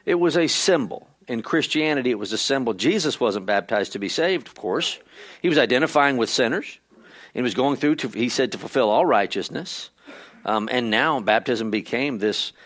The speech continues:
significant, it was a sig-, not a signal, a sign of, of having sins washed away and being resurrected to new life. So depending upon your religion, in, in Judaism and Christianity, it has a specific point, but it doesn't bring salvation.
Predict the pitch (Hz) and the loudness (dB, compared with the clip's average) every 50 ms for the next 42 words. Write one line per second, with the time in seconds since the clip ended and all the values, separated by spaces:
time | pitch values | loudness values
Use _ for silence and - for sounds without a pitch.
0 | - _ _ - - - - - - 123 117 104 98 104 107 - - 110 - 123 | -20 _ _ -10 -6 -4 -2 0 0 0 -2 -2 -4 -4 -6 -4 -6 -6 -4 -4
1 | 123 117 98 95 90 87 92 85 - - - 104 104 - - - - - 101 - | -4 -4 -4 -6 -6 -6 -8 -8 -6 -6 -6 -6 -6 -8 -14 -20 -20 -18 -14 -12
2 | - 90 - - - 82 90 95 95 104 - - 139 120 104 98 123 127 92 - | -12 -10 -8 -8 -8 -8 -6 -6 -6 -4 0 0 2 2 2 0 0 0 -2 -4
3 | - - - - - 95 95 90 87 85 - - 110 110 104 110 101 98 117 117 | -6 -10 -10 -4 -2 -2 -2 -2 -4 -6 -4 -2 -2 -2 -2 -2 0 0 2 0
4 | - - - 104 98 113 143 156 135 95 90 101 98 92 98 101 98 98 110 113 | 0 -2 -2 -2 0 0 -2 -2 -4 -6 -6 -6 -4 -2 -2 -2 -2 -2 -2 -2
5 | 110 - 110 - 113 110 113 113 113 117 143 156 123 - - - - - - - | -2 -4 -6 -6 -6 -4 -4 -2 -2 -2 -2 -4 -6 -10 -12 -16 -20 -20 -20 -18
6 | - - - 190 190 185 180 180 - - 156 - 233 254 285 262 240 233 233 226 | -6 0 2 6 6 8 6 6 4 0 0 0 2 2 2 2 2 4 4 4
7 | 208 190 170 151 147 151 220 226 - 135 135 127 135 139 131 - - 147 127 120 | 4 4 4 4 6 6 4 4 4 2 2 2 0 0 -2 -4 -4 -4 -4 -2
8 | 113 131 170 185 180 175 165 143 135 127 117 - 143 127 - - 131 151 156 139 | 0 0 0 2 4 2 2 2 -2 -4 -2 -2 -2 -2 -2 -2 -2 -2 0 0
9 | 117 117 120 113 117 117 113 117 120 104 - - 107 - - 101 - 90 - _ | 0 0 0 0 0 -2 -2 -2 -4 -8 -10 -10 -6 -6 -6 -6 -6 -8 -10 _
10 | - 143 135 92 - - _ - - _ _ _ _ _ _ _ _ _ _ _ | -6 -4 -4 -4 -6 -12 _ -20 -20 _ _ _ _ _ _ _ _ _ _ _
11 | _ 185 180 196 247 262 262 151 110 90 120 160 185 135 98 - - 80 - - | _ -8 -2 0 0 0 0 -2 0 0 2 2 2 0 -2 -2 -2 -2 0 0
12 | 127 175 143 - - - | 0 0 0 -2 -6 -8